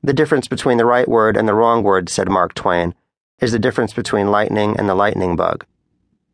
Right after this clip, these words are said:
Twain's last words to his daughter were, "If we meet," then he died. So timing's important, too. Kugel hoped, when the time came,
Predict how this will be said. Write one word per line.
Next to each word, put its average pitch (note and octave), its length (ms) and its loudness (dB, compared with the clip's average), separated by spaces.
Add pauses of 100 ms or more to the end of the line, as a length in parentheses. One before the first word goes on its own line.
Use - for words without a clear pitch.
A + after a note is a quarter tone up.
(400)
Twain's C#3+ 380 0
last G2+ 320 0
words F2 520 -2
to A#2 100 -2
his G#2 220 -4
daughter A2 460 2
were, F2 360 0 (640)
"If A2+ 220 -4
we B2 180 0
meet," C3 480 0 (1300)
then G2+ 220 -2
he G2 80 -2
died. - 380 -4 (1160)
So C#3+ 600 0
timing's B2+ 460 0
important, G2+ 500 -2
too. - 300 -8 (1400)
Kugel F3 280 0
hoped, C3+ 340 0
when A2+ 140 0
the G#2+ 60 0
time G#2+ 320 0
came, F#2+ 460 -2